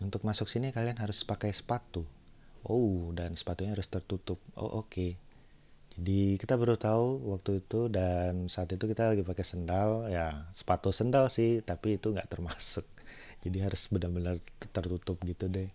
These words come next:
Akhirnya kita pergi ke kosan teman saya yang dekat situ dan akhirnya kita minjem sepatu dari dia. Oke, untung masih ada ini ya,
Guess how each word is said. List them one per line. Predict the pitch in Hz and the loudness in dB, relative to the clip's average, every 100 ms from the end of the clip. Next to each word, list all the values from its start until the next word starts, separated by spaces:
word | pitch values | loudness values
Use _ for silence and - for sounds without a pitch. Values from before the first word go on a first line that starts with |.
| - - - - - | -14 -20 -20 -20 -4
Akhirnya | 110 117 127 | 0 2 2
kita | 127 127 | 2 2
pergi | 120 120 123 | 2 4 6
ke | 123 113 | 8 6
kosan | 110 110 110 107 | 6 2 2 2
teman | 104 107 104 | 2 2 0
saya | 98 101 110 107 | 0 0 0 0
yang | 104 | 0
dekat | 95 98 - | 0 -2 -2
situ | 95 104 107 | 0 2 2
dan | 92 85 | 2 0
akhirnya | 85 87 98 | -2 -2 -2
kita | 95 95 - - - | -2 -4 -6 -14 -6
minjem | 95 87 85 90 85 85 82 90 - - - - | -4 -2 -2 -2 -2 -6 -8 -12 -20 -20 -20 -20
sepatu | - - 92 87 90 | -18 -8 -6 -4 -4
dari | 85 82 85 | -4 -4 -4
dia. | 82 80 80 80 - - - - - - - - - | -6 -8 -10 -12 -18 -20 -20 -20 -20 -20 -20 -14 -4
Oke, | 98 90 87 85 82 92 | -4 -4 -6 -6 -6 -6
untung | 90 123 | -2 0
masih | 104 - | 0 0
ada | 85 82 90 | -2 -2 -2
ini | 92 82 | -2 -4
ya, | 80 | -8